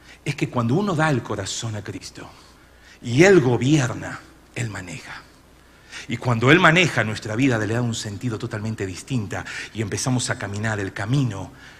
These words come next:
que tenemos por delante. Por eso que Él es el autor, Él es el consumador de la fe. Y como decíamos aquel domingo, cada día hay que conocerlo más.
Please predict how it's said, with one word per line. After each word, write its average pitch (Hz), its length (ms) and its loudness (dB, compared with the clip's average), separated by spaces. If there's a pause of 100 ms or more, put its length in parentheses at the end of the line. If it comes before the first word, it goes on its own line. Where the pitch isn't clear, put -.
(120)
que 101 100 -12
tenemos 101 580 -6
por 98 220 -12
delante. 90 580 -10 (680)
Por 117 160 0
eso 139 220 4
que 117 420 4 (240)
Él 131 220 8
es - 320 0 (260)
el 101 140 -6
autor, 170 560 2 (680)
Él 113 160 -2
es 107 160 -4
el 104 120 -4
consumador 104 680 -6
de 104 100 -6
la 98 120 -8
fe. 147 400 -6 (760)
Y 123 80 -8
como 120 420 0
decíamos 131 500 -2
aquel 127 300 0
domingo, 120 680 0 (720)
cada 147 160 -6
día 147 160 2
hay 156 60 -2
que 117 100 -10
conocerlo 120 560 -2
más. 123 480 -6